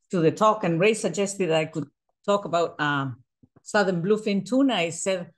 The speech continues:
"But I already gave a talk on Southern Bluefin tuna, Evevan, Evevan series talk." And I didn't realize that that talk was, uh,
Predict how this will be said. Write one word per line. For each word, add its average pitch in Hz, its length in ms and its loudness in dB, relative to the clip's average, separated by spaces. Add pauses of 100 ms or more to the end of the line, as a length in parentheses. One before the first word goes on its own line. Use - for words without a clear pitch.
(280)
"But 202 80 -2
I 214 100 2
already 233 320 2
gave 320 300 -6
a 392 40 -8
talk 214 320 -4
on 139 200 -4
Southern 151 320 -4
Bluefin 156 340 -4
tuna, 151 300 -2
Evevan, 139 400 0 (100)
Evevan 160 340 -2
series 262 420 -2
talk." - 260 -6 (140)
And 180 140 -2
I 220 100 2
didn't 262 340 2
realize 165 600 -2 (580)
that 165 180 2
that 190 240 -2
talk 196 260 -2
was, 160 240 -2
uh, 156 280 0